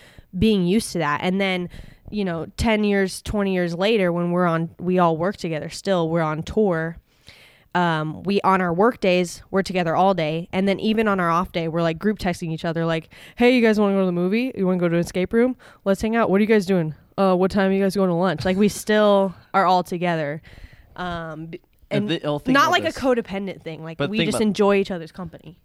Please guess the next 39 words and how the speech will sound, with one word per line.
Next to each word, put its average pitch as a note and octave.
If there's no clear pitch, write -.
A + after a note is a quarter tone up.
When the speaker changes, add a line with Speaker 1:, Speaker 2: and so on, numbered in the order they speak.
Speaker 2:
Can -
I F2+
add F2+
on? G2+
Um, G2+
so A2+
if A#2
you C#3
have B2
two D#3+
kids, -
it's A#2
easier A#2+
to G#2+
have G2+
them F#2+
have F#2
individual F#2
things. D#2+
If -
you G2+
have E2+
six -
kids, -
having A2
six -
individual A2
things B2
is F#2
nearly D3
impossible. A#2
Speaker 1:
It's F#3+
harder, E3+
Speaker 2:
So, F3
Speaker 1:
for F3+
sure. E3+
Speaker 2:
I G#2+
mean, G3
yes, C3